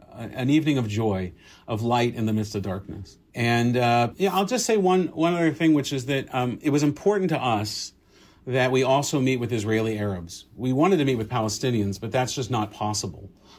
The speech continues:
uh, right now, but we did meet with Israeli Arabs, and, um, we wanted to understand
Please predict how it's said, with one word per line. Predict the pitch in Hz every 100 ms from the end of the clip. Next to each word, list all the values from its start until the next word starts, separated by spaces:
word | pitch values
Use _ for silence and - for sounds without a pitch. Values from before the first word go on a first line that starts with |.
| _ -
uh, | 110 101
right | 98 98 95
now, | 90 87 87
but | 117
we | 120
did | 120 160
meet | 156 147
with | 135
Israeli | 123 120 113 113
Arabs, | 104 107 101 92 -
and, | 117 110 110 107
um, | 117 110 110 107
we | 120 120
wanted | 117 135 156
to | 147
understand | 135 131 - 113 123 107 104